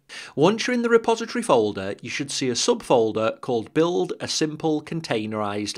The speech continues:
Application. Go ahead and go inside there, and inside there should be two folders, App One hyphen twenty forty-eight and App Two hyphen Container of Cats. Also contained within this folder is a detailed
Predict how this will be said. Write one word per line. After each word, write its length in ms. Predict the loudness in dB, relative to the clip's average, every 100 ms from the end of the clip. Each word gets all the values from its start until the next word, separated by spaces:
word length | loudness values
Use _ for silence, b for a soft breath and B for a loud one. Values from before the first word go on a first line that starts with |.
| -6
Application. 920 | -6 -6 -4 0 0 -2 -4 -8 -14 B B 4
Go 160 | 6
ahead 160 | 6 2
and 140 | 2
go 160 | 2 2
inside 460 | 0 0 0 0
there, 360 | -2 -4 -6 -8 _ B B -4
and 100 | -2
inside 400 | 0 4 4 4
there 320 | 2 0 -2
should 180 | 0 -2
be 80 | -2
two 280 | 0 0
folders, 680 | 2 2 2 0 -2 -2 -6 B B -2
App 280 | -2 -2 -4
One 520 | 2 4 4 0 -6 -4
hyphen 440 | -2 -2 -4 -6
twenty 380 | -4 -4 -4 -8
forty-eight 760 | -2 -2 -2 -2 0 -2 -6 -8
and 140 | -8 -6
App 240 | -8 -8 -8
Two 460 | 0 0 2 -2 B -4
hyphen 520 | 0 2 0 -6 -8
Container 580 | -8 -6 -4 -4 -4 -8
of 140 | -6
Cats. 680 | 0 0 -2 -8 -6 -6 -6 _ -20 B 2
Also 340 | 4 4 2
contained 480 | 2 -2 -2 -2 -2
within 240 | -2 -2
this 160 | -2 -2
folder 540 | 0 2 2 0 -2 -4
is 120 | -6
a 60 | -6
detailed 760 | -6 -4 -4 -4 0 0 0